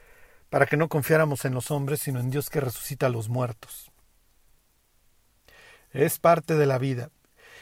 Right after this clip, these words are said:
Y querer salir corriendo a la primera oferta del diablo que se vea agradable,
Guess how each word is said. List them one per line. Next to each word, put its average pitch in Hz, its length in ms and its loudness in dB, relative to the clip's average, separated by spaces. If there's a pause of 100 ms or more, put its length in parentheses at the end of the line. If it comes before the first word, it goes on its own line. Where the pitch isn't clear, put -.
(120)
Y 151 140 -4
querer 240 320 4
salir 226 320 0
corriendo 190 500 4
a 156 40 6
la 143 100 6
primera 180 340 4
oferta 170 400 2
del 143 160 6
diablo 156 340 2
que - 100 -10
se 139 120 0
vea 151 140 6
agradable, 139 600 4